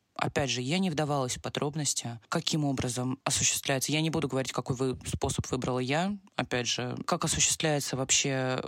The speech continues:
перевод тоже, вот если, допустим, ты выбираешь такой, м, человеческий ресурс, ты должен учитывать риски, потому что всё-таки, когда существует человеческий фактор в каком-то деле, всегда всё может пойти,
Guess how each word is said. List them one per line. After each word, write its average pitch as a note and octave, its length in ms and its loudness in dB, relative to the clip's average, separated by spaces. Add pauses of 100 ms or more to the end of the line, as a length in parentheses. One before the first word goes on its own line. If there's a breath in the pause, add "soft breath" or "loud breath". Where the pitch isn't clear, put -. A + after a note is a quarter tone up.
перевод C#3 380 0
тоже, B2+ 220 -2
вот B2+ 160 -4
если, C#3 300 0
допустим, C3 480 -2
ты C3 100 -4
выбираешь B2+ 400 0
такой, A#2+ 380 -6 (260)
м, C3 220 -10
человеческий C3 600 0
ресурс, - 520 -2
ты C#3+ 140 -4
должен B2 400 -6
учитывать - 560 -2
риски, E3 580 0 (400)
потому C#3+ 280 0
что - 140 -2
всё-таки, C3 500 -2
когда B2+ 580 -2
существует C3+ 560 0
человеческий C#3 600 2
фактор B2+ 600 -2
в - 120 -12
каком-то B2 720 -4
деле, C3 560 -2
всегда D#3 340 0
всё - 180 -4
может C3 300 -2
пойти, B2+ 480 0